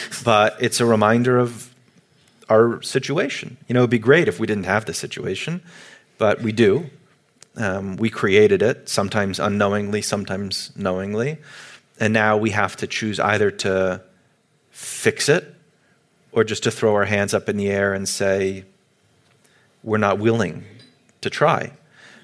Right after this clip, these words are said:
Speaker 2: But if we're willing to try, it does not mean that we have to stop eating these foods altogether. And it doesn't actually mean that we have to eat ninety percent less tomorrow. Um, I had a really wonderful conversation with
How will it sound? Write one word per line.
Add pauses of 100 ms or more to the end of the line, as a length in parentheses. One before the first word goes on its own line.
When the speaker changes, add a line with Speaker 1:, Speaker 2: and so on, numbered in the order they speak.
Speaker 2:
But
if
we're
willing
to
try,
it
does
not
mean
that
we
have
to
stop
eating
these
foods
altogether. (380)
And
it
doesn't
actually
mean
that
we
have
to
eat
ninety
percent
less
tomorrow. (760)
Um, (160)
I (140)
had
a
really
wonderful
conversation
with